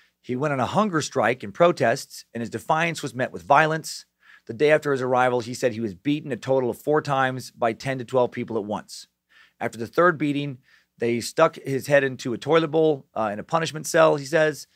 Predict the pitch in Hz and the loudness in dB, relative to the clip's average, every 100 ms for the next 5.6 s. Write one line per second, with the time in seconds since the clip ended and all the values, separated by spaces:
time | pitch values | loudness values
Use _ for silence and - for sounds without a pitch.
0 | _ _ _ - 110 110 131 135 139 131 | _ _ _ -8 -4 0 2 2 0 2
1 | 127 120 107 101 131 131 131 110 98 117 | 2 0 -10 -8 -4 -4 -4 -4 -2 -2
2 | 101 - 143 135 117 107 104 101 104 98 | -2 -6 -8 -2 0 0 -4 -8 -8 -8
3 | - - 135 131 123 120 104 104 - 127 | -10 -12 -8 -2 -2 -2 -4 -4 -2 -2
4 | 120 104 101 95 135 147 147 131 107 107 | -2 -6 -8 -6 -2 0 -2 -4 -8 -6
5 | 143 156 151 147 - | -6 -2 0 0 -6